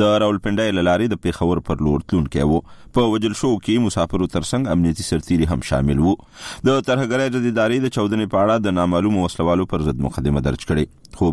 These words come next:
بلوڅ بیلتون غوښتونکي وسلوالې ډلې بلوڅ لیبریشن آرمي مجید بریګیډ څانګې د دې ځانمرګي برید ذمواري منلې ده او رسنیو ته یې په لیږدولي بیان کې دعوه کړې ده چې د برید هدف یې په اورګاډي کې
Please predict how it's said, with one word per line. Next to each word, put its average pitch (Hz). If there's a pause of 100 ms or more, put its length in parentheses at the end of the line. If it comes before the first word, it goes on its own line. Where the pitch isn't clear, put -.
بلوڅ 98
بیلتون 80
غوښتونکي 85
وسلوالې 85
ډلې 113 (420)
بلوڅ 127
لیبریشن 113
آرمي 113 (400)
مجید 101
بریګیډ 87
څانګې 85 (340)
د 95
دې 92
ځانمرګي 85
برید 80
ذمواري 80
منلې 107
ده 143
او 143
رسنیو 110
ته 113
یې 107
په 95
لیږدولي 95
بیان 95
کې 80
دعوه 101
کړې 78
ده 101
چې 110 (100)
د 90
برید 101
هدف 87
یې -
په 82
اورګاډي 87
کې 107